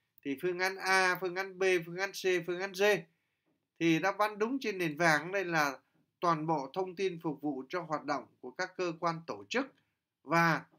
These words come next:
à, cho việc ra quyết định, à, của nhà quản lý. Thì, à, như vậy là căn cứ vào phần hai chuyên đề một,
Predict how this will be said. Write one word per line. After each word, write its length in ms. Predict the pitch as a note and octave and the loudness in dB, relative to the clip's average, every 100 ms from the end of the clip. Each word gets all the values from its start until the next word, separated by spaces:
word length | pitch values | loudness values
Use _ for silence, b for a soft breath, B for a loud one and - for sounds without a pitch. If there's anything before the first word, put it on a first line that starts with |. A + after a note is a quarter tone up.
| _ _ _ _ | _ _ _ _
à, 200 | - A#2 - | -10 -8 -2
cho 140 | F3+ | -2
việc 260 | E3+ E3 - | 2 0 0
ra 180 | F3 | -2
quyết 260 | E3+ - A3+ | -2 -6 -4
định, 220 | G3+ D3 - _ _ | -2 -2 -8 _ _
à, 180 | B2+ A#2+ - | -10 -10 -8
của 120 | A2+ | -8
nhà 180 | A#2 B2+ | -6 -8
quản 200 | A#2+ A#2 | -6 2
lý. 260 | F3+ C4+ - _ _ _ _ _ _ _ _ _ | 2 2 -6 _ _ _ _ _ _ _ _ _
Thì, 240 | C3 B2+ B2 | -8 -6 -6
à, 100 | B2 | -6
như 180 | D3 | -4
vậy 180 | F3 D3 | 0 0
là 80 | C3 | -2
căn 300 | C3 F#3 F3+ | -4 -4 -2
cứ 240 | F#3+ A#3+ | -2 0
vào 280 | B3+ F3+ C#3+ - _ _ | 2 2 0 -6 _ _
phần 180 | D#3 C3+ | -6 -4
hai 300 | D#3+ F#3+ F3 | 0 2 0
chuyên 180 | F#3+ F3+ | -4 -2
đề 140 | E3+ | -2
một, 360 | C#3 D#3+ C#3+ | 0 0 0